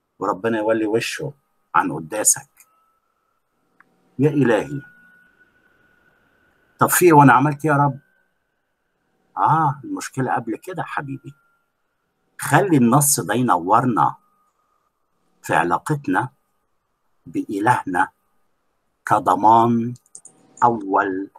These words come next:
في حياتنا. لو كان كلمة ربنا حبايبي تنورنا ونكون في الحقيقة، يا على النعم اللي هتجيلنا، يا على النعم اللي هتجيلنا،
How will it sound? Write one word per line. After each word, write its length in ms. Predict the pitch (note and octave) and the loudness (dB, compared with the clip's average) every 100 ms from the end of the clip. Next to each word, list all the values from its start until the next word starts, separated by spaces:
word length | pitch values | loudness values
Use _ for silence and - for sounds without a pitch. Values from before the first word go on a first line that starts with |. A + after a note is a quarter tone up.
| _ | _
في 100 | - | -14
حياتنا. 580 | - F2+ D#2 C#2 - - - _ _ _ _ _ _ _ _ _ _ _ _ _ _ _ _ _ | -6 -4 -4 -8 -14 -18 -18 _ _ _ _ _ _ _ _ _ _ _ _ _ _ _ _ _
لو 100 | G2+ | -2
كان 120 | A2+ | -2
كلمة 240 | - F3 D3 | 0 0 2
ربنا 300 | A#2+ B2 C3 | 0 2 2
حبايبي 360 | - A#2 A#2+ A2+ | 2 -2 -2 -4
تنورنا 680 | - F#2+ G#2+ B2+ C3 C3 C3 _ _ _ _ - | -4 -2 2 2 2 -2 -4 _ _ _ _ -16
ونكون 280 | F#2+ - B2+ | -8 -6 -6
في 100 | B2+ | -6
الحقيقة، 600 | - A2 A#2+ D3 C#3+ - _ _ _ _ _ _ _ _ - | -8 -2 0 0 -4 -8 _ _ _ _ _ _ _ _ -2
يا 140 | C#3 E3 E3 D#3+ D#3 | 2 6 8 6 6
على 200 | C3 C#3 | 6 6
النعم 400 | C3+ D3+ C#3 C3+ | 4 4 4 2
اللي 120 | A#2+ | 0
هتجيلنا، 520 | G2+ - F#2 E2 C#2+ - _ _ _ _ | -6 -6 -6 -6 -8 -16 _ _ _ _
يا 160 | C#3+ A3 | 2 6
على 420 | G#3+ G#3 - F3+ | 10 10 8 2
النعم 300 | G3 E3+ E3+ | 2 2 2
اللي 120 | D3 | -2
هتجيلنا، 480 | B2 F2 E2 - | -4 -8 -10 -10